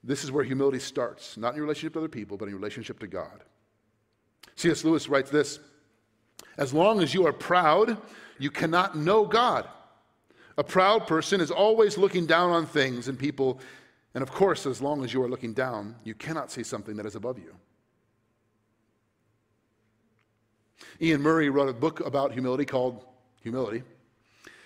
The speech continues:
and he famously said this, "Nothing is more at odds with the natural orientation and inclination of the human heart than genuine humility." We are not naturally humble people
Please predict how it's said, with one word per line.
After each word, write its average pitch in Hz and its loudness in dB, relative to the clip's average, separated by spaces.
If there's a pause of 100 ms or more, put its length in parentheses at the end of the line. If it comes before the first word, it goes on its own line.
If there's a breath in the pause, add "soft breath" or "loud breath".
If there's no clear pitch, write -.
(340 soft breath)
and 139 -2
he 139 -2
famously 170 2
said 143 2
this, 143 2
"Nothing 226 2
is 160 0
more 202 4
at 226 2
odds 180 4
with 170 -6
the 151 4
natural 214 0
orientation 180 0
and 151 0
inclination 180 0
of 160 -4
the 147 -4
human 196 -4
heart 139 0 (220 loud breath)
than 143 -2
genuine 175 0
humility." 127 -4 (1400 soft breath)
We 220 4
are 196 6
not 240 4
naturally 226 2
humble 214 2
people 185 -4